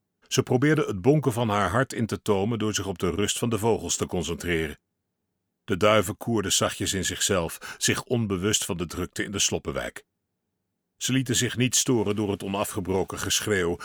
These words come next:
het gejengel van straatorgels en het tikken en zoemen van naaimachines. Door de kieren in de uit planken opgetrokken wanden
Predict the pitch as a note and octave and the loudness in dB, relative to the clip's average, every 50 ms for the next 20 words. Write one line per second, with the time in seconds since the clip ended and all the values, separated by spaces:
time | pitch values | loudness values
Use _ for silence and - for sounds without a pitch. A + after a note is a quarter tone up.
0 | - - - - G#2+ - - G#2+ F#2+ F2+ A#2 A#2+ A2+ G#2 F#2 - - F2+ - - | -12 -10 -6 -4 -2 0 0 0 0 2 0 0 0 0 -2 -2 -2 -2 -2 -2
1 | - - G#2 F#2+ F2+ F2+ - F2 E2+ E2 E2 - F#2 F2 - - - - - - | 0 0 0 0 0 0 -2 -2 -2 -2 -2 -2 -4 -4 -4 -4 -6 -10 -10 -6
2 | A#2+ G2 F2+ _ _ - C#3 A#2+ - - - - F#2+ F2+ E2 D2 G2 G#2+ G#2 F2+ | -4 -4 -4 _ _ -4 -4 -2 -2 -2 -4 -2 -2 -2 -2 -2 -2 0 0 0
3 | D#2+ D#2 F2+ F#2+ F#2+ F#2 F2+ D2 C#2 C#2 C#2 - - - A#1+ A1 - - - - | 0 -2 -2 -2 -2 -2 -2 -2 -4 -2 -2 -2 -2 -2 -4 -4 -4 -4 -4 -6
4 | _ _ _ _ _ _ _ _ _ _ _ _ _ _ _ _ _ _ _ _ | _ _ _ _ _ _ _ _ _ _ _ _ _ _ _ _ _ _ _ _
5 | _ - - C3 B2+ A2 A2 - - - F3+ D#3+ C3+ A#2+ G#2+ A2+ A2 G#2+ G#2 G#2+ | _ 0 2 2 2 2 0 -4 -2 0 0 2 2 0 0 -2 -2 -2 -2 -2
6 | G#2+ G#2+ G#2 - - - C3+ C#3 B2 G#2 - - - - A2+ - - G#2 - - | -2 -4 -4 -4 -4 0 0 0 0 0 -2 -6 -8 -8 -8 -8 -8 -6 -4 -2
7 | F2+ - - F2 D#2+ G#2 G#2+ G#2 G2+ G2+ F#2+ | -2 -2 -2 0 2 2 2 2 0 -2 -4